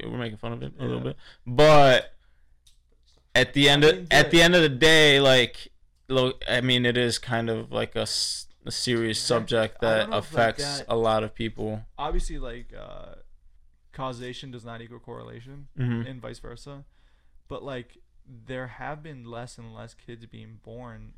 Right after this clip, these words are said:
Speaker 2: in the last ten years. Like, it's a fact. And, like, you know, single kids are more and more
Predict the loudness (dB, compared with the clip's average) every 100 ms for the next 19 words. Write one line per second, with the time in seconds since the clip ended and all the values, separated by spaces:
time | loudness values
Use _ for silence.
0 | -20 -18 -18 -18 -20 -20 -20 -20 -20 -20
1 | -20 -20 -20 -18 -16 -18 -20 _ _ _
2 | _ _ _ _ -18 -16 -14 -16 -18 _
3 | _ _ _ -18 -16 -16 -18 -18 -16 -14
4 | -14 -16 -20 -18 -18 -18 -20 -20 -18 -18
5 | -18 -18 -20 -20 -20 -20 -20